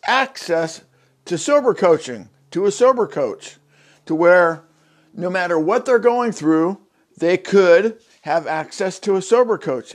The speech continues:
and all they had to do is submit their question? Well, that's why we've started the Sober Sherpa at sober sherpa dot com, and we're hosting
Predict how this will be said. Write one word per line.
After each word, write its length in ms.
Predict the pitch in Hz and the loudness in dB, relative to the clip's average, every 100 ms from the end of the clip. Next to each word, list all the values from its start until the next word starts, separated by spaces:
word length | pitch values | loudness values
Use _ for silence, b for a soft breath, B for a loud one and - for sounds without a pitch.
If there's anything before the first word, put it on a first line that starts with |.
| _ | _
and 80 | 156 | -4
all 180 | 165 202 | -2 0
they 120 | 214 | 0
had 200 | 208 190 | 2 0
to 80 | 185 | -4
do 400 | 226 233 208 196 b b b | 2 4 4 0 b b b
is 180 | 156 156 | -6 -6
submit 560 | 190 175 185 196 - | -6 -6 -6 -8 -12
their 300 | - 156 180 | -6 0 0
question? 720 | 175 202 254 240 - 131 90 - _ _ - | 0 -2 0 -2 -6 -10 -12 -20 _ _ -2
Well, 240 | 147 156 | 2 2
that's 440 | - 151 143 147 - | 2 -2 0 -2 -6
why 760 | 147 139 147 123 127 160 254 b b b | -12 -2 0 2 2 0 -2 b b b
we've 320 | 135 220 262 | -4 -4 -6
started 680 | - - 151 143 160 208 - _ _ _ _ _ _ _ | -6 0 2 4 2 0 -8 _ _ _ _ _ _ _
the 120 | 123 | -12
Sober 480 | - 147 160 175 202 | -4 0 2 2 0
Sherpa 580 | - 294 302 175 120 - | 0 -4 -2 -2 -4 -2
at 180 | 131 135 | -2 -2
sober 520 | - 156 151 165 190 | -6 -4 -2 0 -2
sherpa 420 | 185 - 196 202 190 | -2 -2 -2 0 0
dot 240 | 170 - | 0 0
com, 480 | - 285 220 123 101 _ b b | -2 -2 -2 -6 -10 _ b b
and 140 | 131 | -4
we're 140 | 170 | -4
hosting 720 | 170 202 233 - 156 156 165 | 0 0 0 -2 -4 -4 -8